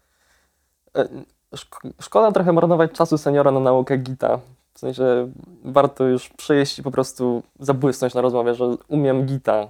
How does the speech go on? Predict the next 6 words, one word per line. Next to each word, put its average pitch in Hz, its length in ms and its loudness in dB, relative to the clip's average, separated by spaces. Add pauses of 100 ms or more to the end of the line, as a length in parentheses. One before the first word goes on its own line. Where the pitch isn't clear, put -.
(100)
że - 140 -14
umiem 131 300 -4
zrobić, 127 600 -4
e, 123 600 0
Git 135 220 -10
merge 127 360 0